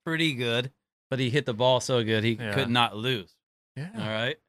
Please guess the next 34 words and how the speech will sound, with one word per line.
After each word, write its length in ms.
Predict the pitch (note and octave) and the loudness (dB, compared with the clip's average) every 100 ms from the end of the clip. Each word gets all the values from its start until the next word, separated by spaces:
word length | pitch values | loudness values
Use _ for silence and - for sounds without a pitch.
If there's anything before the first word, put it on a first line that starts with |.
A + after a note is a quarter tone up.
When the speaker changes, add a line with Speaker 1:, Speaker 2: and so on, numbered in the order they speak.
| _ _ _ | _ _ _
Speaker 1:
So 260 | A#2 G#2+ G2+ | -4 -4 -6
shout 340 | - C3+ C3 C#3 | -2 4 6 8
out 260 | C#3 C#3+ | 8 6
to 220 | - A2 - | 2 -4 0
Speaker 2:
Hey, 260 | B2 D3 C#3+ | 2 2 2
Serge. 240 | - D3 C#3 | 8 12 12
Speaker 1:
closed, 240 | C#3+ B2+ | 8 2
closed 400 | - C#3 D3 C#3 | 0 2 4 4
eyes, 400 | C#3+ C#3+ D3+ D#3+ | 8 10 10 8
Sergio. 840 | - - - - D#3 E3+ D#3+ D#3 B2+ | 4 -4 -6 0 6 8 8 6 8
Speaker 2:
Well 160 | C#3 D3+ | 8 10
done, 260 | D#3 E3+ | 10 8
Serge. 540 | F3 D#3 D#3+ G3 F#3 F3+ | 10 12 12 12 10 8
Speaker 1:
<laughs> 40 | |
Don't 220 | F3 F3 | 6 8
just, 220 | - F#3 - | 8 4 8
don't 180 | F3 | 6
fall 180 | E3+ F3 | 10 10
asleep 340 | E3+ E3+ F3 C3+ | 10 10 10 10
while 120 | C3+ | 8
you're 120 | B2+ | 8
putting, 300 | - D3 B2+ | 6 4 4
buddy. 240 | A#2 B2+ C3 - _ | 2 2 0 -10 _
Speaker 2:
All 60 | E3+ A#2+ | -8 2
right. 240 | A#2+ C#3 | 4 4
Anything 60 | - | 6
Speaker 1:
Uh, 140 | D#3 D#3+ | 8 10
Speaker 2:
else? 280 | F#3 - - F2+ | 8 4 -10 _
Speaker 1:
oh, 180 | A#2+ F#3+ | -2 0
I'll 80 | |
give 140 | G3 G#3 | 2 2
another 220 | G3+ G#3+ | 2 2
shout 240 | - D#3 | 2 4
out. 140 | C3 | 4